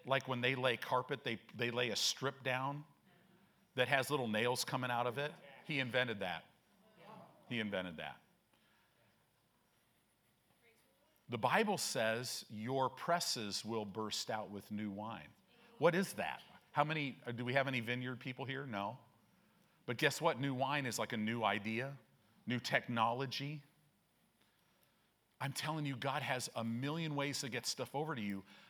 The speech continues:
but don't get into, "Well, how's this gonna happen? How am I gonna get out of this financial thing?" 'Cause that's what Satan will talk to you about all day. But when you walk by faith,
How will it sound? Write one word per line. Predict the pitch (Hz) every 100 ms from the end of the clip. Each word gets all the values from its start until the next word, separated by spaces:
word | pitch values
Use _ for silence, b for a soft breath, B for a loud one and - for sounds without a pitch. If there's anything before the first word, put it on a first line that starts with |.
| B
but | 113 120 101
don't | 147 185
get | 139 147
into, | 147 175 - 117
"Well, | 101
how's | 107 - 139 127
this | 123 -
gonna | 127 107
happen? | 123 127 - 120 B B
How | - 151 196
am | 196
I | 156
gonna | 147 131
get | 113 120
out | 113 156
of | 110
this | 104 -
financial | 110 110 123 135 104
thing?" | - 82 b b
'Cause | - 131
that's | 147 -
what | 190
Satan | - 202 208
will | 135
talk | - 185
to | -
you | 113
about | 95 101
all | 104
day. | 110 127 165 90 B B B B
But | 143
when | 147
you | 147
walk | 147 151 -
by | 139
faith, | 185 214